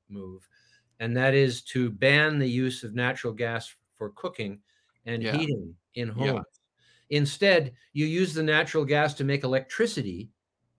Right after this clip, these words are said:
Speaker 1: and then you use the electricity to heat the home and cook your food. That's a two-stage process. None of these systems, especially the use of natural gas, is, like, about, at best, fifty percent efficient.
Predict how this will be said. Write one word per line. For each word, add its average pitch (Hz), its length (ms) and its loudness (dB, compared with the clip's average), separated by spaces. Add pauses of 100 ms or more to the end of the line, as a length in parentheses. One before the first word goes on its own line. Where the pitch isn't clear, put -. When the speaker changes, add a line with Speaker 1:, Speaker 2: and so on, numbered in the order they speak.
(260)
Speaker 1:
and 135 180 2
then 196 380 4
you 156 160 2
use 135 400 2
the 135 100 -2
electricity 135 840 0
to 127 120 -6
heat 143 280 0
the 131 100 -2
home 123 260 0
and 117 140 -4
cook 127 220 -4
your 113 120 -4
food. 143 400 0 (240)
That's 202 240 0
a 196 80 -4
two-stage 185 640 -2
process. 180 600 -2 (440)
None 196 240 6
of 226 160 8
these 175 340 -2
systems, - 680 -2 (1040)
especially 202 640 0
the 156 100 0
use 143 320 0
of 123 140 -2
natural 131 360 -2
gas, 151 300 0
is, 143 160 -12
like, 165 200 2
about, 160 320 4 (600)
at 151 240 -2
best, 214 320 0
fifty 196 320 0
percent 147 420 -2
efficient. - 560 -6